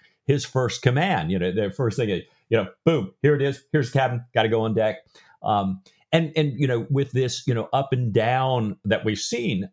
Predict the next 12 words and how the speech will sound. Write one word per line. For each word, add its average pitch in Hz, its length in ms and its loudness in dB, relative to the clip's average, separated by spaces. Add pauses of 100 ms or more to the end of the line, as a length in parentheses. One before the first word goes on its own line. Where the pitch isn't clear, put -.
(140)
a 107 60 4
little 101 220 0
bit 92 120 0
of, 95 120 0
that 110 160 -2
we've 127 180 -2
seen 208 400 -2
now 180 480 0
kind 165 180 -4
of 117 80 -4
multiple 175 600 -2
sides 160 580 -2